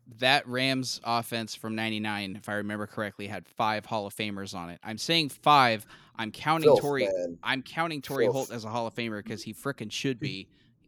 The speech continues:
Speaker 1: I
Speaker 2: He
Speaker 1: don't know
Speaker 2: should
Speaker 1: wh-,
Speaker 2: be a Hall of Famer,
Speaker 1: I don't know
Speaker 2: right?
Speaker 1: why
Speaker 2: And
Speaker 1: they
Speaker 2: listen,
Speaker 1: haven't
Speaker 2: that
Speaker 1: elected him yet. So I'm counting
Speaker 2: this
Speaker 1: him as a Hall of
Speaker 2: bias,
Speaker 1: Famer.
Speaker 2: man.
Speaker 1: So
Speaker 2: Mm-hmm.
Speaker 1: they
Speaker 2: Sure.
Speaker 1: had five Hall of Famers on that offense. And what's crazy is I, the, I think the only Hall of Famer on this offense would potentially be Stafford.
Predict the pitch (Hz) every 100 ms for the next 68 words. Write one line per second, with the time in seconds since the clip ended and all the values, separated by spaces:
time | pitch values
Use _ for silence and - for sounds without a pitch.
0 | - - 131 127 196 139 117 110 110 113
1 | 110 143 156 156 127 131 147 147 165 -
2 | 135 131 165 160 - 110 104 101 104 -
3 | - _ - 123 147 131 196 202 175 143
4 | 139 123 120 113 107 123 113 101 98 98
5 | _ _ _ - - 131 117 110 - -
6 | 131 202 190 143 - 160 160 151 139 143
7 | 135 139 143 123 113 113 131 117 110 107
8 | 101 - - - _ 127 127 120 - 156
9 | 165 131 117 113 107 - _ _ 120 -
10 | 123 90 101 165 175 113 123 208 143 127
11 | 120 - 131 127 120 110 107 202 - 113
12 | - 113 - 107 - 139 214 151 123 117
13 | 104 - 120 180 - 85